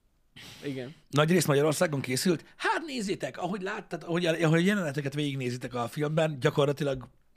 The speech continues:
Speaker 2: bárhol készülhetett volna. Tehát akárhol.
Speaker 1: Hát
Speaker 2: Tényleg
Speaker 1: igen.
Speaker 2: akárhol. A fáskamrába is.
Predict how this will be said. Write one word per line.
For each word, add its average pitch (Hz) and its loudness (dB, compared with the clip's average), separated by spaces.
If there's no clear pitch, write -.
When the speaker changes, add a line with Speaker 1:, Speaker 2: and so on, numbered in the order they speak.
Speaker 2:
bárhol 147 2
készülhetett 107 -8
volna. 107 -10
Tehát - -8
akárhol. 110 -2
Speaker 1:
Hát 269 2
Speaker 2:
Tényleg 165 4
Speaker 1:
igen. 147 4
Speaker 2:
akárhol. 123 -2
A 135 0
fáskamrába 110 0
is. - -12